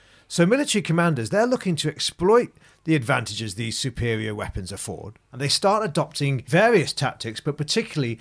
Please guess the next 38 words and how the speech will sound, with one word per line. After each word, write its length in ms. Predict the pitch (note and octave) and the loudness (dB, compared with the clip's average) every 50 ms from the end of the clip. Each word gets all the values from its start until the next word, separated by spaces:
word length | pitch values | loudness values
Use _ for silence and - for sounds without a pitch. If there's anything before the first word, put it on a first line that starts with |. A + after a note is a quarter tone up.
| - _ | -10 _
the 100 | - D3+ | -2 0
linear 540 | C#3 C#3+ D3 D3+ D3 C3+ B2+ A#2+ A2 A2 A#2+ | 2 4 4 4 4 2 2 0 0 -2 -2
square, 680 | - - - - - D#3+ F#3 G#3 G3+ G3 E3 B2 A2 F#2+ | -2 -2 -4 -4 -2 2 4 4 6 4 4 2 0 -4
because 280 | A2+ - - B2+ A#2 | -6 -6 -6 -6 -6
these 300 | - F#3+ A3 A#3 G3+ - | -4 -4 -4 -4 -4 -4
squares 760 | - - - - F3 F#3+ F#3+ F#3 D3 G#2+ F2+ F2 F2 G2+ G#2 - - - _ - | -4 -4 -4 -2 0 2 2 2 2 0 -2 -4 -6 -8 -10 -12 -16 -20 _ -8
allow 560 | C#3+ C#3+ D3 D3 D3+ D3+ D3 C#3+ C#3+ B2+ - - _ _ | -4 -2 0 0 2 2 4 4 4 2 0 -2 _ _
successive 760 | - - - F#3 - - - A3 A3 G#3 - G#3+ F#3 D3 B2 | -6 -4 -4 -2 -2 -2 0 0 0 0 0 0 0 0 0
lines 520 | C3+ D3 F3 G3+ G#3+ A3 A#3 A3+ G3 D3+ | 0 2 2 2 2 0 -2 -2 -2 -2
of 100 | C#3 G#2 | -2 -2
musketeers 840 | A#2 B2+ A#2 - - - A#2+ - - G#2+ G#2 G2+ G#2 B2+ D3+ D3 - | -4 -4 -4 -4 -6 -6 -6 -8 -6 -6 -6 -6 -4 -4 -6 -6 -6
to 200 | - - D3 C3+ | -4 0 2 4
load, 540 | C3 C3+ C3+ B2+ B2+ C3 C#3 D#3 E3+ D#3 C#3+ | 4 6 6 6 6 6 6 6 6 4 2
fire, 600 | - - - C3+ A#2 A#2 B2 C3 D3 C#3+ - - - | 0 0 2 2 2 2 2 2 2 0 0 -4 -6
and 200 | - D3 D3+ D3+ | -2 2 4 4
reload. 500 | E3 G3 A3 A3+ G3 D#3+ A2+ G2 F#2+ F#2+ - - - - | 6 6 6 6 6 6 4 2 -2 -8 -12 -18 -8 -2
Now 100 | F3 F#3+ | 2 4
look, 220 | A#3+ A#3+ E3+ - G#3 | 4 4 4 2 0
you 100 | G3+ F3 | 0 2
know, 100 | D3 C3 | 4 4
I'm 80 | D3 | 4
not 140 | G3+ F3+ D#3 | 4 2 2
saying 280 | - - E3 D#3 D3 C3+ | 2 2 4 4 4 2
they 120 | C3+ B2+ | 2 0
completely 500 | - - C3+ A#2 - E3 F#3+ F#3 D#3 B2 | 0 -2 -6 -2 0 0 0 0 -2 -6
take 320 | - - G#2+ G2+ G2+ - | -6 -4 -4 -4 -4 -4
over. 240 | C3 A#2+ A#2+ B2+ C#3 | -6 -4 -2 -2 0
They've 100 | C3 B2 | 0 0
still 200 | - F3 E3+ D3+ | 2 2 2 4
got 180 | - - - - | 2 2 0 0
soldiers 500 | - D#3+ C3+ C3+ C#3+ B2 A#2+ A2+ - - - - _ | 2 2 2 2 0 0 -2 -2 -4 -8 -12 -14 _
with 200 | - A2+ - - | -8 -8 -8 -6
pikes 420 | - C#3 C3+ C#3+ D3 C#3+ B2 - | -2 0 0 2 0 0 -2 -6
to 80 | - D3 | -8 -8
protect 360 | - G#2+ - - C3+ - - | -8 -6 -4 -4 -4 -4 -6
against 280 | A2 A#2+ A#2 A2 G2+ - | -8 -8 -8 -8 -8 -8
the 80 | A2+ | -6
cavalry, 560 | - - D#3+ F3+ E3 D#3+ A2+ F#2 G2+ A#2 B2 | -2 2 2 4 4 2 0 -2 -4 -8 -8